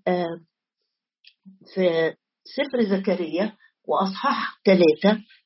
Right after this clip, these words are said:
وعدد أربعة، آه، آه، بيقول، <clears throat> سوري، بيقول: "وكان يهوشع لابسا ثيابا قذرة وواقفا قدام الملاك، فأجاب وكلم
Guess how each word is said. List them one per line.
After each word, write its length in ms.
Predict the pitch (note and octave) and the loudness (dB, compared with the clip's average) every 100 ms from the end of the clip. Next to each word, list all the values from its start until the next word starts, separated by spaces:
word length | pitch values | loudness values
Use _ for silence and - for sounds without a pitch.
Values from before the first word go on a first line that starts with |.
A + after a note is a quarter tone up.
| - | 0
وعدد 520 | F#3+ G3 B3+ A3 G3+ - - - | 2 4 4 4 2 -4 -16 -2
أربعة، 560 | F3+ D#3+ F#3 E3 F3 G#3 _ _ _ F#3 | 0 2 0 0 -2 -6 _ _ _ 0
آه، 100 | E3+ E3 D#3+ _ F#3 | 2 2 0 _ -4
آه، 340 | D#3+ D#3+ E3 F#3+ G3 | -2 -2 -4 -4 2
بيقول، 560 | G#3 G#3+ C4 B3 A#3 - _ _ - | 4 4 4 8 6 4 _ _ 0
<clears throat> 580 | A3 A3+ - G3 F#3+ - - | 2 2 0 -2 -2 -6 -10
سوري، 240 | - - D3+ _ _ - - G3 | -4 -4 -6 _ _ -20 -2 6
بيقول: 340 | A3 A3+ C4 | 6 6 6
"وكان 480 | A#3 A#3 B3+ C#4+ C4 | 6 4 2 0 2
يهوشع 560 | A3 G3 A#3 A3+ G3+ F3+ | 0 0 0 -2 -2 -2
لابسا 440 | F3+ F3 A3+ F#3+ F#3+ | -4 -4 -6 -6 -6
ثيابا 360 | - G3 A3 F#3+ - - | 2 2 4 0 -2 0
قذرة 420 | G3+ G3 F#3+ A3+ _ _ _ | 0 4 2 0 _ _ _
وواقفا 640 | F#3+ F#3+ G3 - D4 B3 A3 - | 0 2 2 0 -6 -6 -6 -6
قدام 360 | F#3+ G3 G#3+ | 0 2 2
الملاك، 400 | G3 E3 D3+ C#3+ - - | 0 -2 -2 -2 -2 0
فأجاب 440 | G3+ G#3+ G#3 C#4+ | 4 6 6 4
وكلم 840 | A#3 G#3+ F#3 F#3+ A#3+ A#3+ F#3+ F3+ | 4 6 4 0 -2 -2 -2 -4